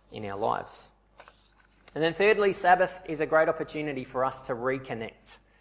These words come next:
It's a good time of us being able to slow down and cease other activities so that we can reconnect with God. Whatever that looks like. For some of us, that might be scripture reading, might be prayer, might be listening to some music, might be going and sitting in a park or going for a walk along the beach.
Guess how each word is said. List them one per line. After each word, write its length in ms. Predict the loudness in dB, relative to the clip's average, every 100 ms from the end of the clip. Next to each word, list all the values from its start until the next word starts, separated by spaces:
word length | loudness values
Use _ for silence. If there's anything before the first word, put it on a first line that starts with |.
| _ -10
It's 120 | -6
a 40 |
good 180 | -4 -2
time 300 | 0 0 0
of 80 | -2
us 220 | -2 -2
being 220 | -6 -2
able 260 | -2 0 0
to 60 |
slow 360 | -2 2 4 4
down 240 | 0 -4
and 100 | -6
cease 360 | -4 -2 -2 -2
other 220 | 0 2 2
activities 600 | -2 -4 -6 -6 -8 -6
so 120 | -2
that 140 | -2
we 120 | -2 -4
can 160 | -6
reconnect 640 | -2 -2 -4 -6 -8 -10 -8
with 240 | -8 -4
God. 280 | 0 0 0 -8 -6
Whatever 260 | 0 2 4
that 180 | 4
looks 220 | 2 -4 -2
like. 300 | -2 -2 -8
For 80 |
some 200 | -4 -2
of 80 | 2
us, 220 | 2 2
that 140 | -4 -6
might 160 | -8
be 100 | -8
scripture 420 | -8 -4 -4 -2 0
reading, 440 | 2 2 -2 -6 -12 -20 -10
might 200 | -6 -6
be 120 | -8
prayer, 500 | -6 2 6 6 2 -2 -16 -10
might 180 | -8 -6
be 80 | -4
listening 340 | -4 -2 -6
to 120 | -6 -6
some 200 | -6 -4
music, 540 | -2 -2 -2 -6 -20 -14
might 180 | -12 -10
be 60 |
going 280 | -6 -4 -4
and 80 | -6
sitting 260 | -6 -4
in 100 | -4
a 40 | -4
park 500 | 0 2 2 0 -4
or 60 |
going 240 | -4 -4 -4
for 120 | -4
a 40 |
walk 280 | -2 0 0
along 180 | 0 -4
the 60 | -4
beach. 480 | -2 -4 -6 -14